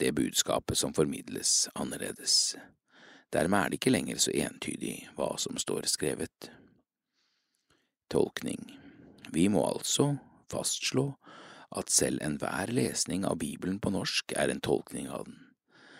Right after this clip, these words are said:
Det er ikke uten videre gitt at den ene tolkningen er riktigere enn den andre. Når vi leser teksten høyt, blir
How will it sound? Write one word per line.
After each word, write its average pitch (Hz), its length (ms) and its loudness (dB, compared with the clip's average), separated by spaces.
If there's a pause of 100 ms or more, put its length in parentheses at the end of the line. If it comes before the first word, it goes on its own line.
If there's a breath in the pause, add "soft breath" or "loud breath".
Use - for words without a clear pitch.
(300 loud breath)
Det - 140 -2
er 69 100 4
ikke 104 220 6
uten - 160 6
videre 80 400 6
gitt - 260 -4
at - 300 -2 (180)
den 62 160 0
ene 62 320 -2
tolkningen 78 480 2
er 65 160 2
riktigere 71 400 -2
enn 76 160 -4
den 82 80 0
andre. 82 320 -2 (1120 loud breath)
Når 156 160 6
vi 143 80 8
leser - 340 6
teksten - 380 -2
høyt, - 400 -4
blir 69 160 4